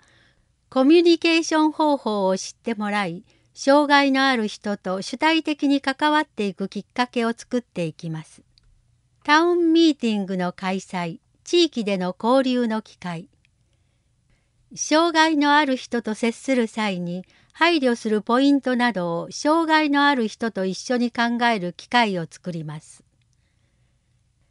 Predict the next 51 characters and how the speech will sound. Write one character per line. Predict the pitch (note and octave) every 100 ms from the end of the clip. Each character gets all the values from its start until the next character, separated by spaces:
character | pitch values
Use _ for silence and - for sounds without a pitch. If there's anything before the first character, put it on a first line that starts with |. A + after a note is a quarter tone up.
| _ _ -
地 | - F4
域 | D#4 B3
で | A3 G3+
の | F#3+ G3+
周 | - E4+ E4
知 | - A3+
啓 | B3+ C#4+
発 | C#4+ C4 -
活 | - A3+ - D3+
動。 | D3+ D3 - _ _ _ _ _ _ _ _ -
啓 | D4+ E4+
発 | E4 D#4+ D#4
用 | D4 C#4+ C4+
デ | A#3+
ィ | D4
ー | D4
ブ | D#4
イ | C#4+
デ | C#4+
ィ | B3+
ー |
等 | G#3 A#3+ A3+ F#3+
を | F3+
活 | F#3 - A3+
用 | G#3+ F#3+
し、 | F#3+ - F3 - _ _ _
様 | B3 C4+ E4+
々 | D4 A3+
な | G3+ G#3
立 | C#4 -
場 | G#3+ F#3+
の | F#3
人 | - G#3 F#3+
が | E3+ F#3 _ _ -
障 | D4 D#4 D#4
害 | D#4 D4
に | C#4 C4+
つ | C#4+
い | A#3+
て | - G3
関 | C4 D4+
心 | D4+ D4 C#4+ C4+
を |
持 | B3+ C#4
っ |
て | - G#3
も | F#3+
ら | G#3+ A3+
え | A3
る | G3+ G3+
よ | F#3 E3